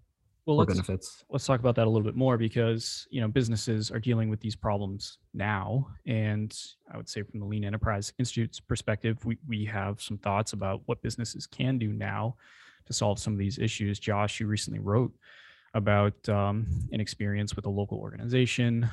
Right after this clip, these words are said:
Speaker 1: um, that's struggling with hiring enough people to support, uh, fall rush.
Speaker 2: Mm-hmm.
Speaker 1: Um, your own experience at Starbucks and lean, uh, transforming that organization, how stores operate. Um, you know, w-, w-, what does,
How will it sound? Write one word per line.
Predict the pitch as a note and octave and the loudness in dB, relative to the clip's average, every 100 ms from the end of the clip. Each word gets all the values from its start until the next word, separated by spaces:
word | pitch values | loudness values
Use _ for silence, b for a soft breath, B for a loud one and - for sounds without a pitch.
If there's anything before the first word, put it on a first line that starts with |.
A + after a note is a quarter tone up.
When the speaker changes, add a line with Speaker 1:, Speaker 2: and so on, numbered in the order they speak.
| B - | B -4
Speaker 1:
um, | G2+ G2+ | -2 -2
that's | G#2 G#2 | -2 -4
struggling | - A2 G#2+ G#2 | 0 0 2 0
with | G#2 - _ _ _ | -2 -4 _ _ _
hiring | - A2 G#2 G2 G2+ G#2 - | 0 2 2 0 -2 -6 -4
enough | G#2+ F#2+ - | -2 0 4
people | B2 A#2 A2 A2 | 4 6 4 4
to | - | -2
support, | - - - G#2 G#2 _ - | -10 -8 -6 -6 -6 _ -10
uh, | G#2 G2+ | -8 -8
fall | - A#2+ G#2 G#2 | 0 2 4 2
rush. | G2+ G#2+ A2 - - - b b b b b b A#2+ | 2 4 4 2 -4 -10 b b b b b b 2
Speaker 2:
Mm-hmm. | G#2+ C3 | 4 4
Speaker 1:
Um, | G#2+ G#2+ - | 2 -8 -10
your | B2 A2+ | -4 2
own | A#2+ C3 | 6 6
experience | A#2 - A2+ A2 A2 G#2+ | 4 0 2 4 2 0
at | G#2+ | -4
Starbucks | - G2+ G#2 A#2 B2 - - - | -2 0 4 4 4 0 -8 -8
and | C3 G2+ | -6 -2
lean, | G#2 G#2+ - - | 0 0 -2 -8
uh, | G#2 G2 - | -4 -4 -6
transforming | - G#2 - A#2+ G#2+ G#2 | -4 -4 0 2 4 4
that | G#2 | 2
organization, | A#2 G#2+ G#2+ G#2 A2 - | 4 2 2 2 0 0
how | A2 G#2 | -4 -4
stores | - G#2+ G#2 F#2+ | -4 -2 -2 0
operate. | G#2 A2 A2+ A2+ A2+ - b b b b b b - | 0 2 4 4 2 -2 b b b b b b 2
Um, | A2 G#2+ G#2 G#2 - - - _ - | 6 6 4 0 -6 -12 -18 _ 4
you | B2 | 4
know, | |
w-, | A#2 D3+ | 4 0
w-, | - D3+ - | -2 -8 -6
what | D3+ B2 | 0 2
does, | G#2+ G#2 - | 2 -4 -6